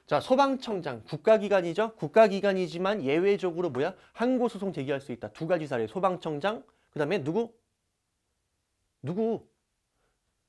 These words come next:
시도 선거관리위원회 위원장. 선관위 위원장, 소방청장 외워주세요. 예외적으로 국가기관이지만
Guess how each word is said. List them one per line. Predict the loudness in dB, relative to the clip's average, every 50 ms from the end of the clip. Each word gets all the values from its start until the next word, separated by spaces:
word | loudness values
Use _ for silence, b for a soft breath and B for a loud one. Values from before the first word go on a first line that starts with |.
| _ _ _
시도 | -12 -4 -4 -2 0 0 -2
선거관리위원회 | -2 -2 -2 0 4 4 4 4 4 0 -2 -2 -6 -6 -4 -6 -6 -6 -6 -8 -10 -12 -14 -14 -16 -20 _ _
위원장. | -2 0 2 2 2 0 -4 -8 -8 -10 -14 -16 -18 _ b b b b b b b
선관위 | -10 -2 2 4 4 6 4 4 4 4 2 2 2
위원장, | 2 0 0 0 -2 0 0 0 0 0
소방청장 | -2 -2 -2 -2 -2 -2 -2 -6 -6 -8 -6 -6 -6 -6
외워주세요. | -4 -4 -6 -6 -6 -8 -8 -8 -8 -6 -8 -8 -6
예외적으로 | -4 -2 0 2 2 2 0 -2 -2 -4 -4 -6
국가기관이지만 | -6 -10 -2 2 2 2 2 0 -4 -4 -4 -4 -2 -4 -6 -8 -8 -4 -2 0 0 -2 -4